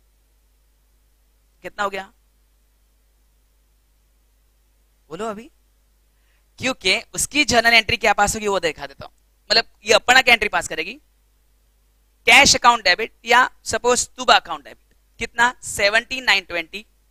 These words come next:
टू sales सोलह हजार Two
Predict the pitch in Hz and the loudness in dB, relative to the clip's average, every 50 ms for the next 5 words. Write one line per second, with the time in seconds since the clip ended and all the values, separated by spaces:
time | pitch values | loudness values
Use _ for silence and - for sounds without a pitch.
0 | _ _ _ _ _ _ _ _ _ _ 202 202 175 180 - _ _ _ _ _ | _ _ _ _ _ _ _ _ _ _ 0 0 0 0 -4 _ _ _ _ _
1 | _ _ _ _ _ _ _ _ _ _ _ _ _ _ _ _ _ - - - | _ _ _ _ _ _ _ _ _ _ _ _ _ _ _ _ _ -12 -10 -2
2 | - 285 240 196 190 214 - - - - - _ _ _ _ _ _ _ - - | 0 2 2 2 0 -4 -8 -10 -10 -10 -14 _ _ _ _ _ _ _ -10 -8
3 | - 240 233 233 240 226 190 151 - 143 156 175 196 233 _ _ _ _ _ _ | -2 0 2 4 4 2 2 0 -4 -8 -10 -10 -10 -12 _ _ _ _ _ _
4 | _ _ _ _ _ _ _ _ _ _ _ _ _ _ _ _ _ _ _ _ | _ _ _ _ _ _ _ _ _ _ _ _ _ _ _ _ _ _ _ _
5 | _ _ _ _ _ _ 262 277 - | _ _ _ _ _ _ -10 -10 -10